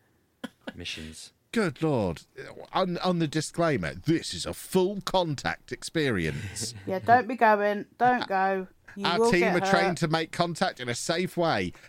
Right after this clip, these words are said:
Speaker 2: Participants are not allowed to make contact with our team under any circumstances. So they can grope me, but I can't grope them.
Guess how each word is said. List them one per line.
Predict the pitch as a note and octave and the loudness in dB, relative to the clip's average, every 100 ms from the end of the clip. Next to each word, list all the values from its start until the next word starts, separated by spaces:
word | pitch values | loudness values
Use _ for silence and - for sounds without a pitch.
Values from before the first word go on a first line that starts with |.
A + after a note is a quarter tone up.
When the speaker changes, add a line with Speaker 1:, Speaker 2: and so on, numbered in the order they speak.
| - | -8
Speaker 2:
Participants | C#3 F#3+ F3 - E3+ | -2 -2 -2 -2 -2
are | E3 | -2
not | E3 E3 G#3 A#3+ | 0 4 2 2
allowed | D3 D3 C3 B2 | 0 2 0 0
to | A#2+ | 0
make | A#2+ A2+ | 0 0
contact | - A2+ G2+ G#2+ | -2 -4 -2 -6
with | A2 | -4
our | A2 | -6
team | A2+ A#2+ D3+ | -2 -2 0
under | D3+ D3 | 0 0
any | D#3 | 0
circumstances. | D#3 F#3+ F3 D3 B2 A2 F#2+ - - | 0 0 0 -4 -4 -6 -8 -12 -18
So | - A#3 | -6 -4
they | |
can | F#3+ F#3+ | -4 -6
grope | E3+ G#3 G3+ G#3 | -2 2 2 2
me, | G3+ F#3+ | 0 2
but | F#3+ | 0
I | F3 | -2
can't | F3+ F#3+ G3 | -2 0 -2
grope | - G3 G#3 | 0 0 2
them. | C4 C4 D#3 F#2 | 0 0 0 -2